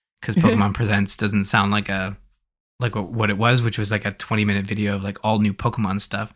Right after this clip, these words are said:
Speaker 1: Like, there was, it was all kinda all over the place. There were no, like, big announcements for new games. Like, they did announce, like, new D L C for the mainline games, uh, Scarlet and Violet.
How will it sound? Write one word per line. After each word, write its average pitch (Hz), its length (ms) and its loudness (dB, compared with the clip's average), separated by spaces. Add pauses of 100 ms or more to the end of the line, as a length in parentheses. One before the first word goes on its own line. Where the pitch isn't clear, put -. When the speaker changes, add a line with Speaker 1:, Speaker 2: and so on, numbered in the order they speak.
(560)
Speaker 1:
Like, 139 160 4
there 147 100 8
was, 143 120 8
it - 140 0
was 143 120 8
all 160 200 8
kinda 156 240 6 (240)
all 165 160 6
over 139 140 8
the 120 80 6
place. 110 300 2
There 127 100 2
were 135 100 6
no, 143 160 6
like, 131 240 4
big 120 160 4
announcements 117 500 4
for - 140 -2
new 104 140 4
games. 107 340 0
Like, 117 120 -2
they 123 100 4
did 143 180 4
announce, 127 380 6
like, 110 120 0
new 110 180 4
D 104 120 2
L 104 120 2
C 104 240 2
for 101 200 -6
the 98 160 -6
mainline 101 500 0
games, 95 440 -6
uh, 92 340 -10
Scarlet 98 460 -4
and 95 100 -8
Violet. 95 460 -6